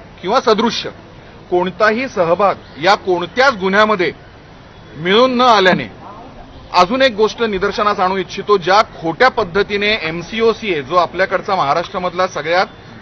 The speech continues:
खडतर किंवा ड्रेकोनियन लॉ आपण म्हणतो, महाराष्ट्र कंट्रोल of organized crime act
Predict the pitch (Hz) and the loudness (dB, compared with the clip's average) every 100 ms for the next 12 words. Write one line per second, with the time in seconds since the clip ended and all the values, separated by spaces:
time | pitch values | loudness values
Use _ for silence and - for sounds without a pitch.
0 | - 147 160 226 165 - 160 170 185 143 | -12 -8 -4 -2 -2 -4 -4 -2 -2 -4
1 | 147 143 208 220 220 180 185 185 190 165 | -8 -2 -2 -2 -4 0 0 0 -6 -8
2 | 156 180 202 - - - 127 143 185 190 | -8 -8 -8 -10 -20 -12 -4 0 0 -2
3 | 208 202 165 160 185 202 214 208 147 147 | -6 -6 -8 -6 -2 0 0 -2 -6 -6
4 | 190 190 196 - 165 175 180 180 | -6 -6 -8 -6 -6 -4 -2 -4